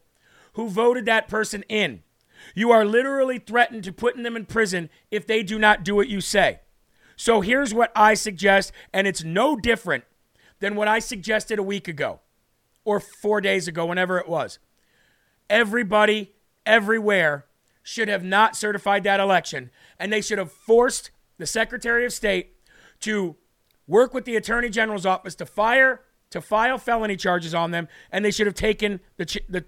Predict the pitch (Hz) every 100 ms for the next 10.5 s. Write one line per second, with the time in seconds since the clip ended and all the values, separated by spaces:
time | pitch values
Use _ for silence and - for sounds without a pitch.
0 | - 160 - 175 135 120 - 131 - -
1 | - _ _ _ _ _ _ _ _ _
2 | _ _ _ _ _ _ _ _ _ _
3 | _ _ _ _ _ _ _ _ _ _
4 | - 175 190 180 196 233 240 233 - 208
5 | 214 214 - 190 190 - 160 147 - _
6 | - 190 202 202 202 180 175 185 175 185
7 | 240 - 185 180 175 160 147 131 95 _
8 | _ _ _ _ _ 156 214 269 - 233
9 | - 226 220 208 202 180 202 202 196 196
10 | 185 202 185 -